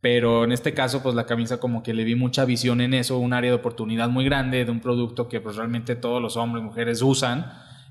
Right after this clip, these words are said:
Entonces, este, esa fue como la, la idea, ¿no? O sea, tener un producto, una marca que, que lo-, que logre trascender y que pueda crecer en todos los mercados, nacional, internacional y en un futuro, pues, uno no sabe, ¿verdad?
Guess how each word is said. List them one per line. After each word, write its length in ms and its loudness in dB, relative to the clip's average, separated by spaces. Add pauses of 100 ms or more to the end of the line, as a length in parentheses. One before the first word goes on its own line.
Entonces, 580 -2
este, 1040 -2
esa 180 0
fue 180 0
como 640 0
la, 240 -2
la 260 0
idea, 380 2
¿no? 180 -4
O 40 -2
sea, 140 -6
tener 280 -2
un 140 2
producto, 500 2
una 180 2
marca 540 0
que, 300 0
que 100 0
lo-, 680 -2
que 160 2
logre 440 4
trascender 1000 0
y 140 -4
que 120 -2
pueda 480 2
crecer 300 2
en 140 0
todos 180 2
los 140 0
mercados, 480 -2
nacional, 480 -2
internacional 720 -4
y 60 -2
en 80 -2
un 80 -6
futuro, 380 -6
pues, 160 -12
uno 160 -4
no 100 -4
sabe, 240 -6
¿verdad? 280 -14